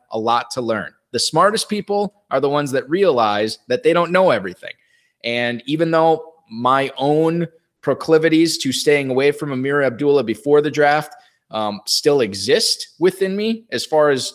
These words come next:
you know, participating in my own rookie draft right now, I think the stuff I've read, what I've heard,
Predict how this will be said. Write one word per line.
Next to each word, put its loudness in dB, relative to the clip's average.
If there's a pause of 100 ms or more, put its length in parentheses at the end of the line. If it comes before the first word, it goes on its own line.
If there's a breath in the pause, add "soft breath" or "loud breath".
you -10
know, -4 (200)
participating 0
in -4
my 2
own 0
rookie 0
draft 0
right -2
now, -4 (400 loud breath)
I 0
think -2
the -8
stuff 0
I've -2
read, 2 (320 soft breath)
what 0
I've -2
heard, 2